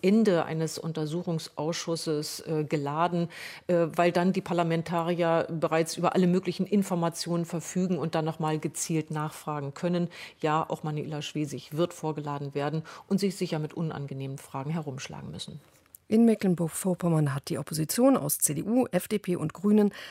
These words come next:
Speaker 2: einen parlamentarischen Untersuchungsausschuss ins Leben gerufen, der sich ausführlich mit Gründung und Wirken der Klimastiftung befassen soll. Danke für die Informationen.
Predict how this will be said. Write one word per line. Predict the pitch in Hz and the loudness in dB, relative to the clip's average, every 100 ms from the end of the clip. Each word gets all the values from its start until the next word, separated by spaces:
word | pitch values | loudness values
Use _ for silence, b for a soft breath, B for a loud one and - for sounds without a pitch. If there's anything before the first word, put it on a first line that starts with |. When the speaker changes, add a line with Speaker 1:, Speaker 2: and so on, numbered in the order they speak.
| B - | B 0
Speaker 2:
einen | 165 160 156 | 4 4 2
parlamentarischen | 151 156 147 147 147 151 - 143 | 0 2 2 0 -2 -2 -2 -4
Untersuchungsausschuss | 143 147 247 226 160 - 151 151 - - | -2 0 0 4 2 2 -6 -6 -2 -2
ins | 147 - | 0 0
Leben | 151 160 | 0 -2
gerufen, | 170 190 208 269 B B B B | -2 -2 2 2 B B B B
der | 202 | 2
sich | 214 - | 2 2
ausführlich | 214 - - 247 254 | 0 0 0 0 0
mit | 175 170 | 0 -2
Gründung | 185 214 214 220 | 2 4 6 4
und | 156 147 | 0 0
Wirken | 170 196 175 175 - | 0 2 2 0 -2
der | - | -2
Klimastiftung | 208 190 151 151 - 147 | 4 4 4 0 -2 -2
befassen | 151 - 139 147 | -4 -4 -2 -2
soll. | 143 143 | -4 -4
Danke | 160 180 190 | 2 2 2
für | 170 | -2
die | 170 | -2
Informationen. | 165 151 151 - 170 160 | 2 2 2 2 4 2